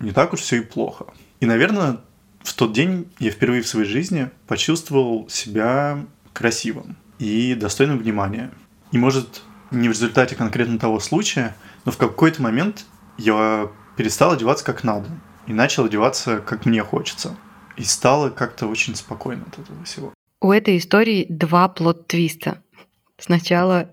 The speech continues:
Speaker 2: Тема думал, что он некрасивый, а потом поход по подиуму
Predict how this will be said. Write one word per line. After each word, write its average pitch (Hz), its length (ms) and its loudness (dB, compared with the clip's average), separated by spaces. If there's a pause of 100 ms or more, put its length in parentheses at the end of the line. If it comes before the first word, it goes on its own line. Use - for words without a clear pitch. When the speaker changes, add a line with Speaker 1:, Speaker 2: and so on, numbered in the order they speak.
Speaker 2:
Тема 175 300 4
думал, 170 360 4
что - 200 -2
он 165 160 4
некрасивый, 170 760 -2 (120)
а 160 100 -2
потом 170 540 4 (300)
поход 185 440 4
по 175 80 0
подиуму 170 600 2